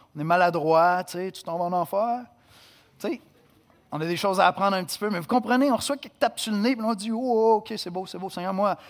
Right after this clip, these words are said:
mon ministère sera un ministère de prière. » Puis Dieu va envoyer des évangélistes. Là, on développe toute la théologie, hein, des évangélistes dans les églises.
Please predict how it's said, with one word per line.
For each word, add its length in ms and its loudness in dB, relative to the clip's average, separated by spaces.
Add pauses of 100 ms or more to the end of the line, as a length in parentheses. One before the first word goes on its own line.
(160)
mon 120 -6
ministère 520 -4
sera 220 -4
un 60 -2
ministère 440 -6
de 60 -10
prière. » 440 -12 (1900)
Puis 80 -12
Dieu 140 -6
va 100 -2
envoyer 240 -4
des 180 -8
évangélistes. 720 -8
Là, 80 -4
on 100 -2
développe 300 -8
toute 140 -16
la 100 -8
théologie, 480 -10
hein, 140 -8
des 180 -14
évangélistes 580 -10
dans 100 -10
les 200 -12
églises. 400 -10